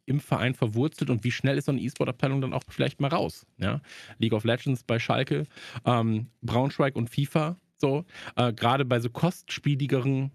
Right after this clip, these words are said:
ich sage jetzt mal Experimenten wie, äh, 'nem Ultimate Team Team, ja, ähm, ist das Ganze natürlich dann auch 'ne Kostenfrage.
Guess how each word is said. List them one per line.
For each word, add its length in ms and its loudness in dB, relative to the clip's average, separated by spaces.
ich 120 -4
sage 120 2
jetzt 80 -2
mal 120 2
Experimenten 840 0
wie, 260 2
äh, 320 0
'nem 220 0
Ultimate 400 0
Team 320 0
Team, 420 0
ja, 240 0
ähm, 400 2
ist 140 -4
das 80 -4
Ganze 240 0
natürlich 260 0
dann 140 2
auch 240 -2
'ne 100 2
Kostenfrage. 880 -2